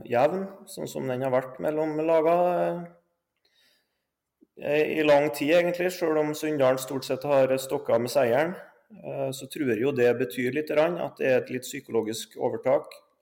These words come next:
Har også hjemmebane. Ser for meg at kampen blir lik, sånn som den var på Sande i fjor, at Surnadal har mye ball og vil skyve fra side til side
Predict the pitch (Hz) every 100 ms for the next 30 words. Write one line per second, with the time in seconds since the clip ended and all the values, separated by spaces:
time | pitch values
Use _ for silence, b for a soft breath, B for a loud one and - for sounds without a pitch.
0 | - 127 123 120 120 123 107 107 104 123
1 | 160 _ _ _ _ _ _ _ _ _
2 | _ _ _ _ _ _ - 151 143 127
3 | 107 113 113 131 110 117 117 117 117 117
4 | 117 117 139 113 - - 147 - 143 139
5 | 135 120 120 127 143 135 117 120 139 156
6 | 175 160 - 156 117 117 131 127 123 123
7 | 131 - 127 135 156 151 143 139 135 -
8 | 139 117 120 131 131 131 120 120 - -
9 | 135 127 120